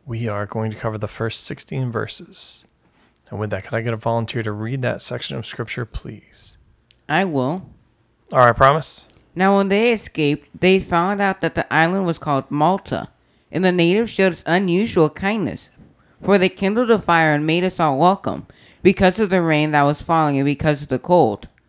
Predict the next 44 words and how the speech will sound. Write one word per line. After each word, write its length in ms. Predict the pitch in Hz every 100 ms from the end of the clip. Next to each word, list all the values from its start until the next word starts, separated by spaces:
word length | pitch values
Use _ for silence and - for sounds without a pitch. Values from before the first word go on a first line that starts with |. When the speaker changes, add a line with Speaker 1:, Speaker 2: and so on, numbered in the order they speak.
| _ _ - _
Speaker 2:
But 160 | 190 190
when 160 | 185
Paul 260 | 170 170 180
had 300 | 220 208 175
gathered 360 | 175 180 190 160
a 40 |
bundle 460 | 131 151 170 208 196
of 100 | 175
sticks 320 | 185 165 -
and 100 | 143
laid 200 | 151 170
them 180 | 190 175
on 140 | 147
the 60 | 139
fire, 640 | - 170 185 131 120 143 _ _ _
a 140 | 170
viper 380 | 170 170 196 214
came 280 | 196 185 165
out 140 | 151 165
because 320 | 160 156 131
of 60 |
the 160 | 120 131
heat 340 | 165 202 143 -
and 200 | 151 156
fastened 440 | 170 165 196 190
to 80 | 170
his 180 | 143 127
hand. 400 | 175 175 92 - - _ _ _ - _
So 180 | - 208
when 100 | 202
the 100 | 190
natives 380 | 190 196 240 -
saw 160 | 190
the 80 | 175
creature 400 | 175 202 - 180
hanging 400 | 175 170 180 214
from 200 | 214 180
his 120 | 156
hand, 460 | 185 180 160 143 127 -
they 100 | 165
said 300 | - 156 156
to 80 |
one 160 | 165 160
another, 440 | 156 160 131 135